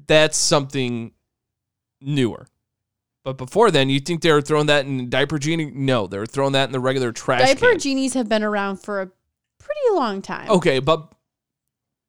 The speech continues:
Speaker 1: twenty years. Let's say they've been around twenty years. Before that, they were just throwing them in there.
Speaker 2: Yeah, but they're, I don't know, they're enclosed. I don't know.
Speaker 1: Rory, it's okay.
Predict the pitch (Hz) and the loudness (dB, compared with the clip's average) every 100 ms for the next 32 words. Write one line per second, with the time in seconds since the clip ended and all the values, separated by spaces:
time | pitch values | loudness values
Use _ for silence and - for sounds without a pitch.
0 | _ _ _ _ - 254 247 220 135 104 | _ _ _ _ -6 2 2 4 2 0
1 | 135 135 170 165 156 156 147 143 135 156 | -6 0 2 4 4 4 2 2 0 -2
2 | 147 127 71 - - _ _ _ _ _ | 0 0 -4 -10 -20 _ _ _ _ _
3 | _ _ _ _ _ _ _ _ - 151 | _ _ _ _ _ _ _ _ -4 -4
4 | - 214 170 139 - 151 131 123 - 117 | 4 4 6 4 4 2 2 -4 -4 -4
5 | 101 90 78 101 156 _ _ _ _ 302 | -6 -10 -12 -10 -12 _ _ _ _ -2
6 | 294 262 - 247 240 233 - _ _ _ | -2 -2 -4 -2 -2 -4 -8 _ _ _
7 | _ _ 214 240 226 202 220 214 208 202 | _ _ -20 -16 -12 -10 -8 -8 -8 -10
8 | - 202 214 240 226 - 208 208 - 127 | -12 -10 -8 -8 -10 -16 -16 -14 -10 -8
9 | 117 60 85 - 123 135 113 71 | -6 -8 -14 -12 -14 -12 -12 -14